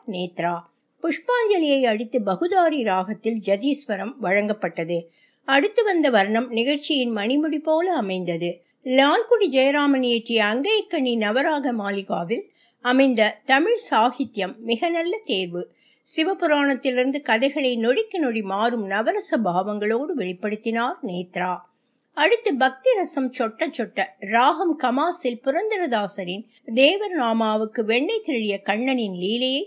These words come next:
அபிநயித்தார். கண்டநாள் முதலாய் எந்நாளும் அம்பலத்தில் ஆகியவற்றிற்கு பின் பஞ்சபூத வந்தனம் குரு மரியாதையோடு நிகழ்ச்சி நிறைவடைந்தது. குரு இந்திராணி பார்த்தசாரதி ஜதி, டாக்டர் புஸ்தகம் ராமா வாய்ப்பாட்டு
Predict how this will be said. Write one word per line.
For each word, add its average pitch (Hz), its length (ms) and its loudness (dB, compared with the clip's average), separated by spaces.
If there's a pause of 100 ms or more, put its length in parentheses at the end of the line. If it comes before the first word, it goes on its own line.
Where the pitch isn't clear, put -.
(140)
அபிநயித்தார். 185 920 -4 (400)
கண்டநாள் 392 560 2
முதலாய் 277 500 4
எந்நாளும் 269 640 0
அம்பலத்தில் 214 640 -2
ஆகியவற்றிற்கு 233 800 -2
பின் 233 260 -4
பஞ்சபூத 302 600 0
வந்தனம் 202 480 -6
குரு 285 240 0
மரியாதையோடு 220 760 0
நிகழ்ச்சி 226 460 -4
நிறைவடைந்தது. 185 840 -4 (360)
குரு 302 380 4
இந்திராணி 269 460 4
பார்த்தசாரதி 214 880 -2 (100)
ஜதி, 196 280 -6 (180)
டாக்டர் 220 480 -2
புஸ்தகம் 320 480 -4
ராமா 208 400 -2
வாய்ப்பாட்டு 180 560 -4